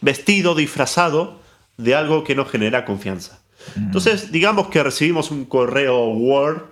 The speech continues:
Speaker 1: ¿eh? sobre una carta de Hacienda en nuestro correo electrónico. Abrimos el Word, le damos doble clic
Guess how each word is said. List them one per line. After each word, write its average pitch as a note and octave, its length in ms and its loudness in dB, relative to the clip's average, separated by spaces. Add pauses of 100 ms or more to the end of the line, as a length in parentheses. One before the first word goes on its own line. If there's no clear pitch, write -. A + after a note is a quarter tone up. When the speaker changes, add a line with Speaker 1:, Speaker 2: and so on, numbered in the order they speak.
(640)
Speaker 1:
¿eh? D#3 280 -2 (640)
sobre A#2 1080 0 (240)
una C3 300 2
carta C#3 440 2
de A2+ 260 0
Hacienda D3+ 720 -2 (540)
en B2 120 2
nuestro A#2 340 0
correo B2+ 220 2
electrónico. C#3+ 720 0 (800)
Abrimos C#3+ 420 0
el B2+ 60 2
Word, C#3+ 300 2
le C3 100 2
damos C#3 180 2
doble B2+ 260 2
clic D3 540 -4